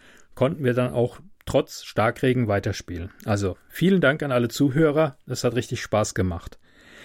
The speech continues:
Wer die Band demnächst hören möchte, hat dazu am zweiundzwanzigsten Juni zweitausendsechzehn die Chance. Freitagabends um achtzehn Uhr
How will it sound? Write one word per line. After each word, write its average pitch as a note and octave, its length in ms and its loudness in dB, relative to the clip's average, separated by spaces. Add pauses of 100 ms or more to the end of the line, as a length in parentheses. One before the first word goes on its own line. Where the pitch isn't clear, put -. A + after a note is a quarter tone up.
(180)
Wer C3 180 4
die D#3 80 4
Band D3 240 2
demnächst A#2+ 520 0
hören F#3 300 4
möchte, F3+ 680 4
hat - 380 0
dazu C#3 500 0
am B2 140 0
zweiundzwanzigsten C3+ 840 0
Juni D#3+ 420 4
zweitausendsechzehn E3+ 1000 0
die D#3+ 80 2
Chance. D#3 500 0 (380)
Freitagabends D#3+ 800 2
um B2 180 -2
achtzehn A#2 520 0
Uhr F3+ 380 4